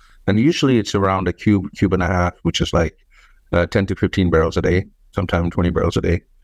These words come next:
Uh, in, in our two thousand, uh, twenty-two year end, uh, the, the third party substantiated about sixty-two wells still remaining to be optimized. Um, I would say about another hundred wells we can still optimize.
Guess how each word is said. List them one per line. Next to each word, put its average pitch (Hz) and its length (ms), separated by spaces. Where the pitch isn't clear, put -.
Uh, 104 400
in, 113 180
in 110 240
our 110 140
two 143 160
thousand, 117 640
uh, 98 300
twenty-two 104 480
year 95 260
end, 98 320
uh, 90 400
the, 90 160
the 95 160
third 107 400
party 92 340
substantiated 92 720
about 82 240
sixty-two 98 640
wells 87 380
still 95 260
remaining 90 440
to - 120
be 85 80
optimized. 90 680
Um, 87 460
I 135 100
would 123 160
say 107 140
about 92 220
another 92 220
hundred 95 280
wells 92 300
we 87 80
can 85 140
still 95 200
optimize. 90 600